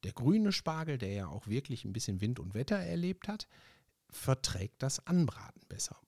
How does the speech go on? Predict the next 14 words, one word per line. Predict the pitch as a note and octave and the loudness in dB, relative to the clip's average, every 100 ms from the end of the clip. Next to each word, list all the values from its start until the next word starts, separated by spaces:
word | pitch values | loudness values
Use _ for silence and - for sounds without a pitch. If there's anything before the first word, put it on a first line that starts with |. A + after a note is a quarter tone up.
| - | -6
Und | A#2 G#2+ - | -2 -2 2
deswegen | C#3+ - D3 C#3+ D3 | 0 2 -2 -2 0
nehme | B2+ B2 C#3 | 0 2 0
ich | C#3 B2 | -2 -10
grünen | - G#2+ B2+ C#3 C#3 C#3+ | -4 2 4 6 4 0
Spargel | - G2 G#2 A#2 A#2+ | -4 -2 -2 -4 -4
vor | B2 - | -4 -8
allen | G2 G#2 | -6 -6
Dingen | G#2+ A2 G#2 | -4 -4 -6
dann, | F2+ G2+ - - - _ _ | -4 -6 -8 -18 -20 _ _
wenn | F#2+ G#2+ - | 0 0 0
ich | B2+ - | -6 -8
damit | - F#2 G2+ - - | -6 -4 -6 -8 -4
irgendwelche | G#2 G2+ G2 E2 - A2+ | -2 -2 -4 -6 -6 -8